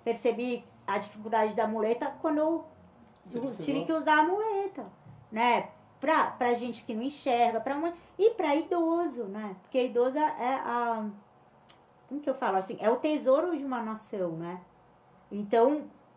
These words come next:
Speaker 1: só que o brasileiro, cara, ele não tá nem aí pro idoso.
Speaker 2: Você
Speaker 1: E
Speaker 2: acha
Speaker 1: ele não
Speaker 2: que
Speaker 1: tá nem
Speaker 2: falta
Speaker 1: aí pra gente,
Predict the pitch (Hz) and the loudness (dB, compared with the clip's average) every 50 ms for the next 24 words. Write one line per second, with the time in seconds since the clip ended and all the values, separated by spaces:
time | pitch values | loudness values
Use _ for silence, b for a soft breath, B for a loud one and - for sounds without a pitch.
0 | _ - - - - 254 - 240 - 294 277 254 220 269 262 262 254 269 254 254 | _ -20 -10 -2 0 0 2 2 0 -2 -4 -2 0 2 2 2 2 2 4 6
1 | 262 277 294 294 - 269 240 208 196 185 185 185 208 214 240 240 240 262 254 262 | 6 6 4 0 -2 -4 -2 0 0 0 0 0 0 -4 -4 -4 -4 -4 -4 -2
2 | 269 294 302 302 294 294 - 311 302 - 285 269 262 254 247 247 214 214 196 - | -2 -2 -2 0 -2 -2 -4 -6 -2 4 6 6 6 6 2 -2 -6 -10 -14 -16
3 | - - - - - - - 202 262 247 233 254 262 180 214 262 254 247 262 269 | -18 -20 -20 -18 -6 0 4 6 6 6 6 4 2 0 2 2 2 4 6 8
4 | 302 311 302 302 - - 349 339 403 339 302 277 285 330 370 - - | 8 8 8 4 2 2 2 2 2 4 4 4 2 2 0 -4 -8